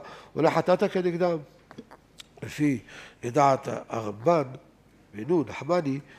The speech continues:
לפי דעתו, זה מצוות של אדם למקום. הוא עושה וידוי, "צערנו אב ואם", מתוודה, גמרנו, כמו שמתכפר לו, חזר בתשובה, "אין עליו הדעת עלומות שלא ישוב וכסלה." ברגע שהוא חוזר בתשובה, מתוודה, די, מתכפר לו, לא צריך לבקש סליחה מאבא שלו.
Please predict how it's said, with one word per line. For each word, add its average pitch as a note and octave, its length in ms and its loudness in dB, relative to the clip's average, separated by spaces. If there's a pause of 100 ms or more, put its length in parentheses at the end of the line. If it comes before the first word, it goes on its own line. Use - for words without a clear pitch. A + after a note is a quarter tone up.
(140)
לפי E3+ 120 0
דעתו, D3+ 500 4
זה C#3+ 100 -14
מצוות F3 280 -6
של D3 200 -2
אדם E3+ 260 -2
למקום. D#3+ 420 0 (600)
הוא D3 120 2
עושה E3 180 2 (480)
וידוי, E3+ 440 4
"צערנו E3 500 4
אב D#3+ 80 2
ואם", D#3+ 320 2 (380)
מתוודה, F3 460 2
גמרנו, B3+ 440 -4
כמו F#3+ 240 2
שמתכפר F3+ 500 0
לו, E3 280 6
חזר C#3 220 2
בתשובה, D3+ 520 -2 (540)
"אין D#3+ 180 0
עליו D#3 240 2
הדעת D3+ 260 2
עלומות C#3+ 380 2
שלא D3 180 2
ישוב D3+ 260 2
וכסלה." D3 460 0 (380)
ברגע G#3 240 6
שהוא D3+ 140 0
חוזר E3 240 2
בתשובה, D#3 340 4
מתוודה, D#3 480 4
די, C4 240 -4
מתכפר F#3+ 420 2
לו, G3+ 140 0 (340)
לא G#3+ 80 8
צריך G#3+ 180 4
לבקש F#3+ 260 0
סליחה E3+ 220 0
מאבא D3 320 4
שלו. A#2+ 240 -2